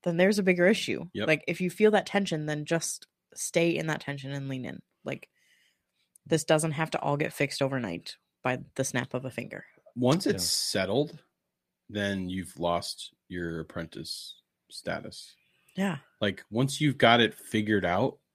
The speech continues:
Speaker 2: and you're, you've arrived,
Speaker 3: Mm-hmm.
Speaker 1: Yeah.
Speaker 2: you've lost the idea of what it means to follow
Speaker 1: Nope.
Speaker 2: Jesus. There's no arrival.
Speaker 1: Nope.
Speaker 2: Mm-hmm. There's no, like, "I got it all figured out." I
Speaker 1: There's no
Speaker 2: mean,
Speaker 1: stagnant.
Speaker 2: <clears throat> there was a guy at, at Grace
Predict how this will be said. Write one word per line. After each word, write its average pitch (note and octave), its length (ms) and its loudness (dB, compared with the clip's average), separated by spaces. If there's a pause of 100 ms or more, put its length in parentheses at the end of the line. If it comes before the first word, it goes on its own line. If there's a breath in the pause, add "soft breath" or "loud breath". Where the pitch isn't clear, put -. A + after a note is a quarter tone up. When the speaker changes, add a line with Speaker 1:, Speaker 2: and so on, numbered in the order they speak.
(120)
Speaker 2:
and F#2+ 120 -6
you're, G2+ 380 -2
you've G2+ 340 0
arrived, F2 720 0
Speaker 3:
Mm-hmm. F2+ 160 -6
Speaker 1:
Yeah. - 180 -2 (180)
Speaker 2:
you've G2+ 280 -4
lost G2 380 2
the A2+ 80 2
idea G2+ 260 0
of F2+ 40 -6
what F2+ 140 -4
it E2+ 80 -4
means F2 200 -8
to - 80 -14
follow D#2+ 240 -6
Speaker 1:
Nope. E2 80 -10
Speaker 2:
Jesus. - 440 -6
There's G#2+ 200 0
no A#2+ 220 4
arrival. F#2 480 0 (240)
Speaker 1:
Nope. D3 140 0
Speaker 2:
Mm-hmm. D3+ 100 -4 (180)
There's G2 180 -2
no, A2 180 4
like, G2+ 220 4
"I G#2 60 0
got G2 200 2
it G2 60 0
all G2 100 4
figured F#2+ 320 -4
out." F2 320 -2 (240)
I D3 60 -2
Speaker 1:
There's D3+ 120 -2
no - 120 0
Speaker 2:
mean, D3 80 0
Speaker 1:
stagnant. C3 680 -6
Speaker 2:
<clears throat> - 40 -8
there B2 560 4
was C3+ 120 4
a C3+ 40 4
guy A2+ 320 8
at, G2 320 2 (260)
at F#2+ 160 -6
Grace G2 540 -2